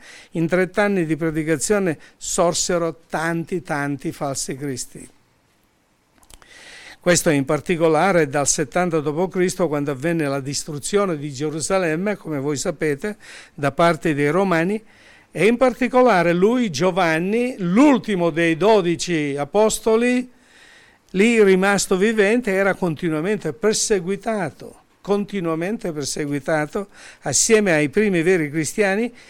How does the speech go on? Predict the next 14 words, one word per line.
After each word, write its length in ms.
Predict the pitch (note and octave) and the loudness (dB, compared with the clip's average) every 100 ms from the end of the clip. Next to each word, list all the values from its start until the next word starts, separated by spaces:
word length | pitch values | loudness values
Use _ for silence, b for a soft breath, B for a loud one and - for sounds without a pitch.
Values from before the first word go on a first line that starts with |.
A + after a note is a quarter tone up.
| B | B
ed 180 | - D3 | -8 2
erano 380 | A3+ A#3 G3+ F3+ | 4 4 2 0
severamente 1080 | - A3 F#3+ F#3 F3 F#3+ G#3+ G#3+ - F3+ D3+ b b b - | 2 2 2 2 2 0 0 -2 -4 -6 -6 b b b 0
perseguitati 920 | G#3+ F#3+ G#3 E3+ E3+ A3 C4 F#3+ E3 | 0 2 0 0 -2 0 0 0 0
da 180 | A3+ A#3+ | 0 0
più 200 | G3 E3 | -2 -2
fronti, 760 | - B3 A#3 D3+ C3 B2 A2+ _ _ _ _ _ _ _ - | -2 2 2 2 -4 -14 -16 _ _ _ _ _ _ _ -2
non 220 | D4+ A#3 | -2 2
da, 380 | F#3 E3 C#3+ - b | 4 4 2 -4 b
solo 340 | - - G3+ F3+ | -10 -4 -2 0
dagli 260 | E3+ D#3+ | 0 0
ebrei, 540 | D#3+ D3 D3+ C3 A#2 - B B B B | -2 0 -2 -2 -6 -12 B B B B
ma 160 | C#3+ D3+ | 0 4
erano 580 | F3+ F#3 F3 D#3+ D3 | 6 6 4 4 2